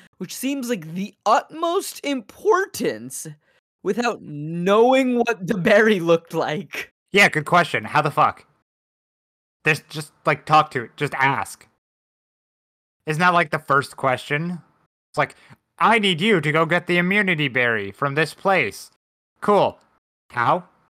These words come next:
Speaker 2: What does it look like?
Speaker 1: Yeah, how? Capture the prince, get him to take you. Cool. What does it look like when I need to get it?
Speaker 2: That, yeah.
Speaker 1: <laughs>
Speaker 2: Oh!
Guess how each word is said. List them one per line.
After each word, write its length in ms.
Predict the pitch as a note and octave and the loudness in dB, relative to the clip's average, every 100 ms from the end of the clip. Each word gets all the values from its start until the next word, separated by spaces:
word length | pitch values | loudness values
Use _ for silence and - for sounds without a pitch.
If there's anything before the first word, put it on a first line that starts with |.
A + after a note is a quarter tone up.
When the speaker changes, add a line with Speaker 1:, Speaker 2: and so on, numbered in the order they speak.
| _ _ _ | _ _ _
Speaker 2:
What 100 | B2 | -6
does 100 | B2+ | -4
it 80 | C3+ | -4
look 180 | B2+ - | -6 -6
like? 260 | G2+ F#2 _ _ _ _ _ _ _ | -8 -8 _ _ _ _ _ _ _
Speaker 1:
Yeah, 240 | A3 A#3 - _ | 2 2 0 _
how? 460 | - F3+ G#3 B3 - _ _ | -4 2 4 4 2 _ _
Capture 360 | F#3+ F#3+ - | -2 -2 -4
the 120 | A3+ G#3+ | -4 -4
prince, 380 | - F#3 E3+ | -4 -6 -6
get 180 | - D#3 | -4 -2
him 140 | D3+ D3+ | -2 -10
to 80 | |
take 320 | D3 G3+ F#3 - | -8 -6 -6 -10
you. 140 | G#2 _ | -20 _
Cool. 320 | - G#3+ C3+ _ _ _ _ _ _ _ _ | 0 0 0 _ _ _ _ _ _ _ _
What 360 | C3+ C3 C#3 D#3 | -16 -6 -4 -4
does 140 | D3+ | -6
it 120 | E3 | -8
look 200 | D#3+ D3 | -8 -6
like 220 | E3+ D#3+ D3 | -4 -4 -4
when 140 | D#3 | -6
I 100 | D3+ | -6
need 240 | D3 D#3 | -6 -10
to 60 | C#3 | -6
get 180 | D3 D3 | -4 -4
it? 120 | - _ _ _ _ _ _ _ _ _ _ _ _ | -6 _ _ _ _ _ _ _ _ _ _ _ _
Speaker 2:
That, 160 | C#3+ C#3 | -10 -10
yeah. 260 | C#3+ A#2+ G2+ _ _ _ _ _ _ - | -8 -8 -8 _ _ _ _ _ _ -10
Speaker 1:
<laughs> 60 | E3 E3 - _ _ _ _ _ _ _ _ | -4 -4 -6 _ _ _ _ _ _ _ _
Speaker 2:
Oh! 340 | B3+ D4 - | 4 6 4